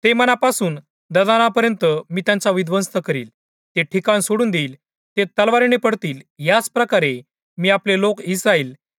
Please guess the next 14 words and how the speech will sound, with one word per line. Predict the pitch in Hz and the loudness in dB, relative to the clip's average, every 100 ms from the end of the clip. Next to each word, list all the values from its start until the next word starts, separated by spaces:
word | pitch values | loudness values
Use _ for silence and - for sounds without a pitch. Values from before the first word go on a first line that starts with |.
| _ | _
यांच्या | 160 202 190 190 | -4 -2 0 -2
हातून | 185 208 165 - - | 0 -4 -6 -8 -4
अदोमावर | 170 196 202 196 202 | -2 0 2 2 0
सूड | 202 - 190 | -2 -4 -4
घेईन | 147 139 117 _ _ _ - | -4 -8 -12 _ _ _ -2
आणि | 220 | 2
माझ्या | 233 233 240 | 2 2 2
क्रोधाप्रमाणे | 233 233 240 247 233 165 131 139 _ _ _ | 2 2 2 2 2 0 -2 -10 _ _ _
आणि | 175 | -2
माझ्या | 190 196 196 | 2 2 2
त्वेषाप्रमाणे | 196 - 226 - 220 214 202 156 123 - _ - | -2 0 0 2 0 2 2 0 -4 -14 _ -4
ते | 196 | 0
अदोमाचे | 170 185 196 180 170 | 0 0 0 -2 -4
करतील. | 175 160 135 | -4 -6 -10